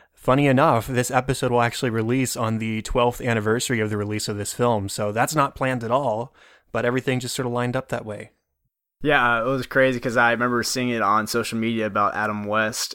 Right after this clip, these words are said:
Speaker 2: and, uh, seeing that he died. At first, I thought it was one of those hoax where, like, people made up the death, but then I fou-, found out it actually was true. And then I mentioned it to you 'cause I think we were on our way to the another to watch another movie at that time. And then, uh,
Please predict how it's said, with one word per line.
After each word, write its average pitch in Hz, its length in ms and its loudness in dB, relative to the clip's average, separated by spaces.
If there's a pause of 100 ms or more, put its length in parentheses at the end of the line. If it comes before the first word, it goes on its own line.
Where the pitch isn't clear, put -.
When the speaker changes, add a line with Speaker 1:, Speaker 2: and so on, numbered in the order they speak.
Speaker 2:
and, 104 500 -6
uh, 98 260 0
seeing - 260 -6
that 104 120 -2
he 104 80 -4
died. 104 300 2
At 123 120 2
first, 151 240 4
I 139 60 4
thought 120 220 6
it - 20 4
was 117 160 -4
one 131 80 -2
of 120 60 -2
those 110 180 0
hoax - 500 0
where, 104 280 0
like, 104 180 -2
people 117 180 0
made 107 200 -2
up 113 120 0
the 120 80 -6
death, 113 300 -2
but 101 140 -2
then 104 100 -2
I 104 120 -4
fou-, 110 260 2
found 113 240 -2
out 104 80 0
it 98 40 0
actually 110 260 -2
was 107 140 -6
true. 113 440 0
And 120 180 -8
then 117 80 0
I 110 60 2
mentioned 110 320 -2
it 104 80 -10
to 117 100 -6
you 110 80 -4
'cause - 120 -8
I 120 40 -2
think 123 160 -4
we 113 60 -4
were 117 80 4
on 110 80 6
our 104 120 2
way 110 160 -2
to 104 140 -10
the 95 300 -6
another 113 320 -6 (100)
to - 100 -8
watch 110 180 0
another 120 200 -2
movie 104 420 -6
at 98 140 -10
that 98 160 -10
time. 107 320 -4 (400)
And 113 220 -4
then, 110 260 -2
uh, 92 320 -2